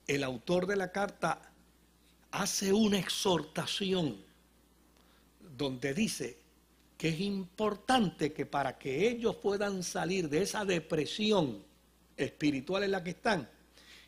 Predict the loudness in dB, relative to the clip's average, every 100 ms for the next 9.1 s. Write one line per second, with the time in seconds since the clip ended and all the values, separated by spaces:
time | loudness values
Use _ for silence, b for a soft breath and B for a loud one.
0 | _ 0 0 2 -2 0 2 6 6 4
1 | 2 4 6 8 10 8 8 6 6 4
2 | 2 0 -2 -2 -4 -6 -6 -6 -10 -20
3 | _ b b b _ 6 6 6 6 6
4 | 6 2 4 6 6 6 4 2 2 2
5 | 0 -2 -4 -4 -6 -2 -4 -4 -10 -14
6 | -18 _ _ B B B 12 12 12 8
7 | 4 4 4 6 6 8 6 2 2 4
8 | 4 2 2 0 0 0 -4 -2 6 6